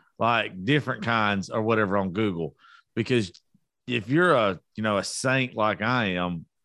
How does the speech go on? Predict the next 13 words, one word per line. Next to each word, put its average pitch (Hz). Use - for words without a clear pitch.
and 107
as 101
vanilla 104
as 92
I 92
am, 90
then, 110
uh, 110
you're 117
very 117
fucking 90
just 90
disturbed. 104